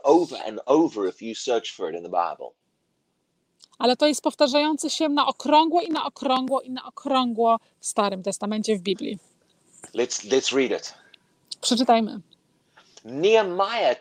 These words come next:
Speaker 1: chapter nine.
Speaker 2: Mm. Nehemasia, y, rozdział piąty.
Speaker 1: Verse twenty-two.
Speaker 2: Werset dwudziesty drugi.
Speaker 1: Now this is talking about the children of Israel when they,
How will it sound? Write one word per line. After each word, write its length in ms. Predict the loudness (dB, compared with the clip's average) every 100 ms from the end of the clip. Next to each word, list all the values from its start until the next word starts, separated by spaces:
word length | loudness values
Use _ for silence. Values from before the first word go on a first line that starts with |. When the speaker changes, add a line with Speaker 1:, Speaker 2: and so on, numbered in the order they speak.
| -4
Speaker 1:
chapter 380 | -8 -10 -12 -8
nine. 600 | -6 -6 -8 -12 -18 -20 _ _ _ _ _ _ _ _ _
Speaker 2:
Mm. 260 | -16 -12 -10 -10 -12 -16 -4 6
Nehemasia, 880 | 8 10 10 10 8 6 6 6 4
y, 400 | 0 0 0 -2
rozdział 400 | -4 -2 0 -2
piąty. 540 | 0 0 -2 -2 -2 -2 -4 -18 -20 _ _ _ _ -20 -20 -20 -20 _ 0
Speaker 1:
Verse 320 | 6 6 6
twenty-two. 680 | 2 2 2 2 4 4 2 _ _ _ -18 -18 -16 -20 -16 2
Speaker 2:
Werset 360 | 4 4 0
dwudziesty 480 | 0 2 2 2 0
drugi. 460 | 0 0 0 -2 -4 -10 -20 _ _ _ -20 _
Speaker 1:
Now 120 | 8
this 200 | 10 10
is 160 | 8 -2
talking 540 | 4 6 6 6 2 6
about 200 | 6 6
the 80 | 4
children 420 | 2 4 4 2
of 120 | 0 4
Israel 640 | 4 6 8 8 8 4
when 160 | 0 6
they, 180 | 6